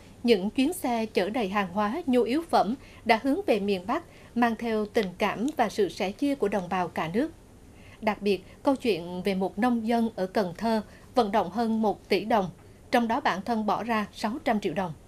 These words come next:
đã gây xúc động mạnh trong cộng đồng. Xuất thân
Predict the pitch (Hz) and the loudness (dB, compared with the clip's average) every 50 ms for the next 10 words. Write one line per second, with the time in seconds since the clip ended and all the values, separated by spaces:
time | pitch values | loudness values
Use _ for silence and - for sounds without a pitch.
0 | - - - - - - 214 214 214 220 240 214 196 202 202 196 - 285 302 - | -20 -20 -20 -20 -2 2 2 2 2 0 -2 0 0 -2 -2 -2 -2 -6 -4 -2
1 | 262 220 180 160 160 190 185 160 143 156 - - - - - 214 208 202 - 180 | -2 -2 -2 -2 -2 -2 -2 -2 -4 -10 -16 -20 -6 -4 -4 -4 -2 -2 -4 -4
2 | - - 196 185 151 - - - - - - - - - - - - - - - | -4 -2 -6 -6 -6 -8 -16 -20 -20 -20 -20 -20 -20 -20 -20 -20 -20 -20 -20 -20
3 | - - - _ - - _ - - - - - - - - 320 349 349 - - | -20 -20 -20 _ -20 -20 _ -20 -20 -20 -20 -20 -16 -2 2 2 2 2 2 2
4 | 269 240 220 226 220 | 2 4 4 4 2